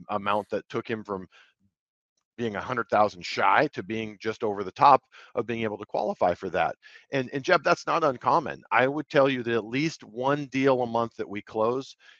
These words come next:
is where some other lender told someone they qualified,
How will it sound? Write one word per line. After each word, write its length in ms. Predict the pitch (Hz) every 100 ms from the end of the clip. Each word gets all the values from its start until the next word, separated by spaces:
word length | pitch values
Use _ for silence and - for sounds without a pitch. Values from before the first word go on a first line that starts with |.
| _
is 500 | 120 117 107 104 - _
where 380 | 110 110 101 92
some 520 | - - 131 123 127 -
other 320 | 127 123 127
lender 480 | 113 117 110 110 107 _ _ -
told 260 | 117 123
someone 260 | - 139 143
they 120 | 165
qualified, 640 | - 117 110 - 107 110